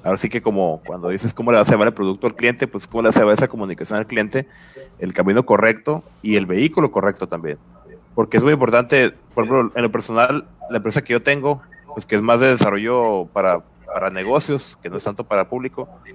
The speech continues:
a lo mejor Facebook no ha sido mucho nuestro, nuestro gran hit. Sin embargo, Google, o sea, en, en Google tú buscas aplicaciones móviles y salimos nosotros casi siempre en primer lugar. Entonces, este, Google ha sido una buena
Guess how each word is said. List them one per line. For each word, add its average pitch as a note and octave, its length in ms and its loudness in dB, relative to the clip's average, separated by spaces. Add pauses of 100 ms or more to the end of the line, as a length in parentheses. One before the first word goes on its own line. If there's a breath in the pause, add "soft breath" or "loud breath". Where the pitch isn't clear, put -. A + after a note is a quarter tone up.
(120)
a F#2+ 40 -6
lo G2 60 0
mejor G#2 220 0
Facebook B2 360 0
no B2 140 -2
ha A#2+ 60 2
sido A2+ 320 0
mucho A2+ 320 -8
nuestro, F2 580 -10 (640)
nuestro F#2+ 280 0
gran G2+ 120 2
hit. - 300 2 (240)
Sin - 280 0
embargo, G2+ 500 4
Google, D3 540 0 (220)
o - 100 -10
sea, F#2+ 120 -4
en, G2 140 -6
en G2+ 160 -2
Google B2 260 2
tú C#3 80 2
buscas C3+ 280 4
aplicaciones A2 460 0
móviles C#3 460 2
y - 40 -8
salimos F#2+ 360 -4
nosotros G#2+ 360 -6
casi G2 220 0
siempre G2+ 240 0
en - 60 -4
primer E2+ 240 -4
lugar. D#2+ 340 0 (640 loud breath)
Entonces, F#2+ 540 2
este, F2+ 580 4 (460)
Google B2 340 6
ha A#2+ 40 2
sido A#2+ 240 4
una A#2+ 280 4
buena A2+ 840 0